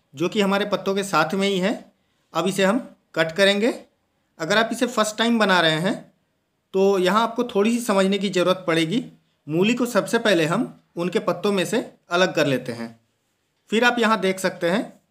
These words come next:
देखिए ये जो पत्तों के निचले हिस्से जो हैं वो थोड़े से मोटे मोटे टाइप से, आप इसे डंठल भी कह सकते हैं। तो इसे हम काट कर इन पत्तों में से हटा लेंगे।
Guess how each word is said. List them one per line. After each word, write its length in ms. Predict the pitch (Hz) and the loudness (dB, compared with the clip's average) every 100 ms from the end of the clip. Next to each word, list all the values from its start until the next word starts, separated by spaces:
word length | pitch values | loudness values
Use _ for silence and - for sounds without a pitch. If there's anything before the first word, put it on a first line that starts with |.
| 143 | -4
देखिए 340 | 175 175 190 | -4 0 2
ये 160 | 190 202 | 2 2
जो 240 | 226 233 226 - | 4 4 2 -6
पत्तों 240 | 180 170 214 | -8 -2 0
के 120 | 220 | 2
निचले 320 | 196 165 202 | 0 0 2
हिस्से 280 | 220 196 185 | 2 2 0
जो 120 | 143 143 | 0 0
हैं 140 | 180 - - _ _ 175 | -2 -4 -10 _ _ -4
वो 140 | 202 | 0
थोड़े 180 | 196 180 | 2 2
से 140 | 180 285 | 0 -2
मोटे 320 | 220 185 208 | 0 2 2
मोटे 300 | 196 190 190 | 0 0 0
टाइप 260 | 180 165 160 | 2 0 0
से, 180 | 226 - - _ _ - | -4 -4 -14 _ _ -6
आप 140 | 170 | -4
इसे 160 | 165 180 | -2 0
डंठल 360 | 165 160 214 | 0 2 0
भी 100 | 226 | 0
कह 140 | 226 196 | 0 0
सकते 300 | 202 202 185 | 0 -2 -2
हैं। 160 | 220 - - _ _ _ _ _ _ _ _ _ _ _ _ - | 0 -4 -16 _ _ _ _ _ _ _ _ _ _ _ _ -4
तो 180 | 208 196 | -2 0
इसे 200 | 190 247 | 0 4
हम 160 | 262 247 | 4 4
काट 260 | 175 170 | 4 2
कर 220 | - 254 - _ - | 2 -2 -2 _ -4
इन 180 | 196 | -2
पत्तों 260 | 196 180 202 | 0 0 0
में 120 | 185 | 0
से 180 | 180 302 - _ - | 0 -2 -4 _ -6
हटा 180 | 196 139 | -2 -2
लेंगे। 340 | 127 113 110 | -2 -6 -10